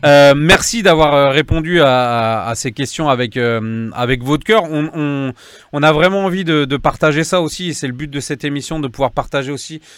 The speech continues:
notre, euh, notre vision du sport, euh, cette vision, euh, euh, équilibrée où il y a aussi, euh, la spiritualité, euh, qui, qui, qui prend sa place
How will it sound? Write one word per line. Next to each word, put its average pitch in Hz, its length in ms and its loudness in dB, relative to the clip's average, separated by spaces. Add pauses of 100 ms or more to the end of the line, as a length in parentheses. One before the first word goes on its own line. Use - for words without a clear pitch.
(100)
notre, 131 340 -2
euh, 127 160 4
notre 123 420 -4
vision 165 320 -6
du 170 120 -8
sport, 196 400 -4 (340)
euh, 127 260 0
cette 135 240 -6
vision, 156 400 -6 (140)
euh, 123 200 -6 (140)
euh, 120 280 -6
équilibrée 175 800 0
où 202 160 -2
il 165 60 -4
y 165 80 4
a 180 100 4
aussi, 180 480 -6
euh, 127 180 -2
la 127 140 -2
spiritualité, 135 840 -6 (400)
euh, 120 400 0
qui, 113 300 -10
qui, 123 160 -20 (160)
qui - 160 -14
prend 170 200 2
sa 156 200 0
place 165 380 -2